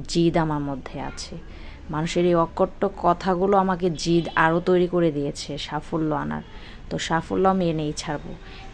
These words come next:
জিদটাকে আমি ভালো পথে কাজে লাগিয়ে আমি সাফল্য আনবোই ইনশাল্লাহ, বাকিটা আল্লাহর ইচ্ছা। তো আজকে আমি যে কেকটা ডেকোরেশন করে দেখাচ্ছি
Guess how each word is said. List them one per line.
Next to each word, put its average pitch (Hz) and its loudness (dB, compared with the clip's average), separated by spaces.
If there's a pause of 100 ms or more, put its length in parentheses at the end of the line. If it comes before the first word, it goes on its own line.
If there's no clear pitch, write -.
জিদটাকে 180 2
আমি 202 0
ভালো 165 0
পথে 180 0
কাজে 165 -2
লাগিয়ে 170 2
আমি 170 0
সাফল্য 165 0
আনবোই 151 0
ইনশাল্লাহ, 127 -6 (500)
বাকিটা 165 -2
আল্লাহর 143 -6
ইচ্ছা। - -12 (500)
তো 151 -4
আজকে 160 -2
আমি 185 2
যে 185 4
কেকটা 185 -2
ডেকোরেশন 180 0
করে 170 0
দেখাচ্ছি 160 -4